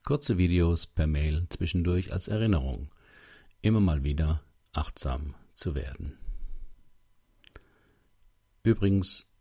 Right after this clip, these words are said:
Sie gehen mit Ihrer Bestellung kein Risiko ein, denn Sie haben, wie bei allen meinen Produkten, eine hundert Prozent Zufriedenheitsgarantie. Wenn Sie zu irgendeinem Zeitpunkt mit dem E-Mail-Kurs nicht mehr zufrieden sind,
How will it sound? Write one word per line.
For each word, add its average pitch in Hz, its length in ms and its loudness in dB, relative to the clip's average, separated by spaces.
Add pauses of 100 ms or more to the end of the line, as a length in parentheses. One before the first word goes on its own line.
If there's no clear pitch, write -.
(140)
Sie 98 180 2
gehen 127 160 6
mit 110 100 4
Ihrer 90 160 4
Bestellung 95 560 2 (100)
kein 87 220 2
Risiko 78 480 -4
ein, - 340 -10 (320)
denn 107 320 2 (540)
Sie 92 180 0
haben, 87 540 4
wie 90 100 -4
bei 78 120 0
allen 76 240 0
meinen 73 200 0
Produkten, 80 600 -4 (480)
eine 82 200 2
hundert 101 280 2
Prozent 82 560 -2 (120)
Zufriedenheitsgarantie. 76 1400 -6 (180)
Wenn 85 160 0
Sie 90 80 0
zu - 140 -2
irgendeinem 147 500 -2
Zeitpunkt 92 640 -2
mit 82 160 -4
dem 78 100 -4
E-Mail-Kurs 87 680 0
nicht 104 520 -2
mehr 87 220 -2
zufrieden 73 460 -6
sind, 65 320 -6